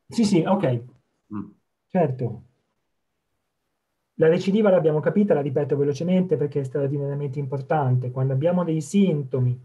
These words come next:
Speaker 1: e noi non li vogliamo, cerchiamo di mandarli via, li malediciamo, ce ne lamentiamo, le, ne abbiamo paura,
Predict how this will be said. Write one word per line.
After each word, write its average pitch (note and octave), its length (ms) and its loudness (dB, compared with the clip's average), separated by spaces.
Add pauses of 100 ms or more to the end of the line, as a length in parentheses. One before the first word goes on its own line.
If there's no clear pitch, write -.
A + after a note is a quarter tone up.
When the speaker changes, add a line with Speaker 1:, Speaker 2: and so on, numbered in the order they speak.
(380)
Speaker 1:
e E3+ 140 0
noi F#3+ 280 6
non F#3+ 300 4
li F3 140 0
vogliamo, E3 800 0
cerchiamo D#3+ 460 0
di D#3 100 -2
mandarli D#3 480 -2
via, E3+ 600 0
li D3+ 120 -2
malediciamo, D#3 840 0
ce E3 180 -8
ne D#3+ 120 -2
lamentiamo, D#3+ 1120 -2
le, D3 300 -2
ne D#3+ 140 -6
abbiamo D#3+ 380 -2
paura, D#3+ 760 4